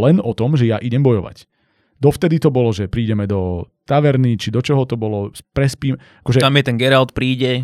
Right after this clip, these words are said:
Speaker 1: Áno, ale akože reálne sa bavíme o tom, že oni prišli, oni sa ubytovali a išli bojovať. A bojovať, teda to prvé úvodné prišli a ubytovali sa, bolo sedemdesiatpäť percent poviedky a boj, keď prichádzame k nemu,
Speaker 2: Mhm.
Speaker 1: bol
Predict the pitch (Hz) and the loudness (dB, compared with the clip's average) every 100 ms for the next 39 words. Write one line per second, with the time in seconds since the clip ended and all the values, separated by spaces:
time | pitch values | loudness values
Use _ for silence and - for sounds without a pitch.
0 | - 151 139 - 113 123 - 120 123 143 | -2 4 4 2 -4 -4 -2 2 4 4
1 | 202 214 160 123 127 131 107 101 135 143 | 4 2 2 2 2 2 0 -2 -2 0
2 | 107 95 - _ _ _ 123 113 - 190 | -2 -6 -8 _ _ _ -2 -2 -2 -6
3 | - 139 214 - _ _ _ _ _ 117 | -4 -2 -2 -4 _ _ _ _ _ -2
4 | 120 110 - 110 104 107 98 113 180 _ | -2 -2 -6 -6 -4 -4 -4 -6 -8 _
5 | 131 131 - 127 107 92 90 170 - _ | -10 -8 -4 -2 -2 -4 -4 -8 -8 _
6 | - 107 180 254 120 123 180 - _ _ | -8 2 4 4 2 0 -4 -12 _ _
7 | _ _ - 101 87 87 - 123 147 131 | _ _ -8 -8 -6 -10 -4 2 2 2
8 | - - 147 143 127 104 135 - 180 123 | -8 -6 2 2 2 2 0 2 -2 0
9 | 120 127 123 120 120 120 117 104 127 127 | -2 0 0 0 0 -2 -2 -2 0 0
10 | 120 117 107 110 104 104 - 107 95 92 | 0 -2 -4 -4 -8 -8 -6 -8 -8 -8
11 | 92 - 156 - 101 95 87 139 139 110 | -10 -8 -8 -8 -12 -8 -4 -4 -6 -8
12 | 110 113 110 107 98 98 92 123 160 147 | -6 -6 -4 -4 -6 -6 -4 -4 0 2
13 | 139 135 180 110 117 113 110 104 | 2 0 -4 2 4 4 0 -4